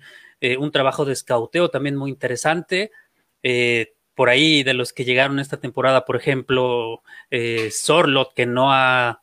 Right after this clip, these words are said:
dado lo que se esperaba, pero que es la pareja de,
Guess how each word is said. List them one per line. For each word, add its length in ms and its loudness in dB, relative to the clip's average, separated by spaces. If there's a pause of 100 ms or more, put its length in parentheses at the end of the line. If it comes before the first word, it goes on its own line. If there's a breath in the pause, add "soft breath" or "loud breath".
dado 340 0
lo 160 0
que 80 -2
se 140 -8
esperaba, 440 0
pero 220 -4
que 100 -2
es 120 -4
la 160 -4
pareja 400 -2
de, 480 -6